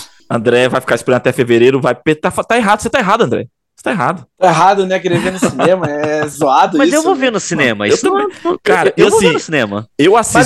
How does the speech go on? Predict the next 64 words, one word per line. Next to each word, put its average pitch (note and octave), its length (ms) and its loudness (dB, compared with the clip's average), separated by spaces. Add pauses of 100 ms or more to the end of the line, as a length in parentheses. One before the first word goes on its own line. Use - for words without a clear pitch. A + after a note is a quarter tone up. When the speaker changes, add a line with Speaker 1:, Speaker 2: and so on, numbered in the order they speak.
Speaker 1:
assisti F#3 320 2
Speaker 2:
tem G#3 160 4
to-, A3 140 2
não, D3 300 0
mas E3 180 0
tem A3+ 100 2
Speaker 1:
Hum. G3+ 40 -8
Speaker 2:
toda B3 180 0
uma C4 140 -6
teoria G#3 400 0
sobre F#3 320 -10
como G3 320 -4
a F3+ 80 0
primeira F3 460 -10
visita D#3+ 340 -4
a D3 60 2
um C#3 60 -4
filme, D3+ 440 0
tem C#3+ 260 -6
toda F#3+ 180 0
a - 20 -2
questão E3 300 -4
sobre D3+ 220 -4
a - 20 -8
primeira D#3 280 -2
vez F#3 120 -4
que - 40 -14
você E3+ 60 -8
vê D#3+ 60 -4
um D3+ 80 -4
filme D#3 180 -6
é D3 40 -4
muito C3 240 -4
importante. - 600 -14 (220)
É D3 140 6
meio F3+ 160 2
que, F3 100 2
a, E3+ 80 4
de D3+ 520 -10
certa D#3+ 260 2
Speaker 1:
Concordo. A2 160 -4
Speaker 2:
forma, F3+ 400 0
é F3+ 100 2
a F#3+ 40 2
versão F#3+ 320 -4
definitiva E3+ 580 -4
que D#3 80 -14
você D3+ 80 -8
vê D3 80 0
o D3+ 120 2
filme. A#2 360 -4 (340)
E, F#3+ 280 -2
e - 20 6
eu, A#3+ 100 4 (100)
eu G#3+ 100 6
acho C4 180 2
que - 60 -20
tem B3 100 -2
uma A#3+ 120 -4
certa G#3 320 -6
verdade D3+ 500 -4
nisso. A#2 320 -14 (300)
E D3 100 -2
daí, E3+ 280 4